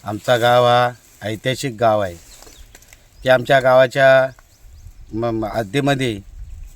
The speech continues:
टेलणी किल्ला, सोनगड किल्ला हा टेलणी किल्ला महाराजांचा आहे आणि महाराजांचा टेलणी किल्ला असून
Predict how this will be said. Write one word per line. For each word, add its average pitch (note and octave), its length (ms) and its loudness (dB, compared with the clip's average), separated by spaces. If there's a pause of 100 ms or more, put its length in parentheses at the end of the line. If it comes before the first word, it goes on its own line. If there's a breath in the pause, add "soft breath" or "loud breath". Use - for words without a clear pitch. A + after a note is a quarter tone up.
(1200)
टेलणी C3 320 -2
किल्ला, C3+ 380 0 (1300)
सोनगड B2 320 -2
किल्ला C3+ 300 2
हा C3+ 80 6
टेलणी B2+ 360 -6
किल्ला C3 260 -2
महाराजांचा A#2+ 540 0
आहे G2 160 0 (640)
आणि A2+ 120 -10
महाराजांचा C3 600 -2
टेलणी B2+ 360 -4
किल्ला C3 260 0
असून B2+ 360 0